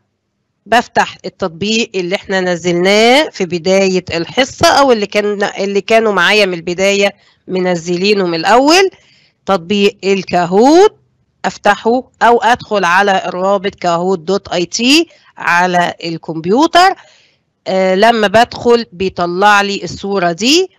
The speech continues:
بختار Enter بي اي ان. لما بضغط على Enter بي اي ان، الجزء اللي أنا مشاور عليه بالسهم ده، بيطلع لي صورة جديدة، وبيطلب مني إن أكتب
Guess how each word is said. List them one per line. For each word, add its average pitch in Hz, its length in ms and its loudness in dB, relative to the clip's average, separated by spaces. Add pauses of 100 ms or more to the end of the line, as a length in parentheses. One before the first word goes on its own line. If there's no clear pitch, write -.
(140)
بختار 214 500 2 (120)
Enter 196 480 -2 (260)
بي 190 460 -4
اي 190 220 2
ان. 370 440 2 (460)
لما 175 220 -4
بضغط 262 400 0
على 208 220 0
Enter 220 380 -4
بي 196 200 -6
اي 190 380 -4
ان، 226 60 -2
الجزء 185 480 -4
اللي 180 140 0
أنا 190 140 -2
مشاور 196 340 -2
عليه 165 340 -4
بالسهم 185 480 -2
ده، 262 340 4 (440)
بيطلع 202 600 0
لي 185 140 -4
صورة 196 340 -4
جديدة، 254 600 -2 (320)
وبيطلب 190 500 -2
مني 202 480 -4
إن 170 160 -4
أكتب 190 600 -4